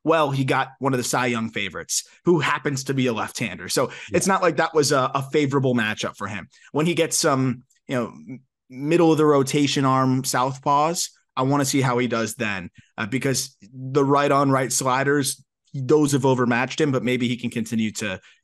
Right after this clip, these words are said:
Speaker 1: you know, perform against lefties. Like we said, going into this debut, three seventy-seven batting average, O P S well over a thousand, dating back to the start of twenty twenty-two against southpaws. So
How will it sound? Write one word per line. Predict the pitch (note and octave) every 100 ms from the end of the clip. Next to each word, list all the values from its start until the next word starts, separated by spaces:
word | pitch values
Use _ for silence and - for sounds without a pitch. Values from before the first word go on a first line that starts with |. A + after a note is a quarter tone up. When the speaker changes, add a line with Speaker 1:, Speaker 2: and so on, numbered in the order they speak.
| -
Speaker 1:
you |
know, | G#2+
perform | A2+ - A#2+
against | A#2 A2 -
lefties. | G2+ - F#2+
Like | A#2+
we | A2+
said, | - G#2+ G2
going | A2+ G#2+
into | G#2+ G2+
this | F#2 -
debut, | F#2 F#2 G2 E2 -
three | A#2+ A#2+
seventy-seven | - A2 G#2+ F2+ A2 F#2+ G2
batting | F#2+ F#2+ F2+
average, | F2+ F2+ F#2 F2 - _ _ _ _ _ _ _
O | - C3+
P | C3 C3
S | A2
well | A2 G#2+ C3 C#3
over | A#2 A2 G2+
a | F#2+
thousand, | G#2 G2 F#2+ F#2+ E2+ - _ _ -
dating | B2 A#2
back | A2 G#2+
to | A2+
the | G#2+
start | - G#2
of | G2
twenty | A2 G2+
twenty-two | F#2+ F#2+ E2 - G2
against | E2+ E2 - -
southpaws. | F2+ E2+ - F2
So | - E2 D2+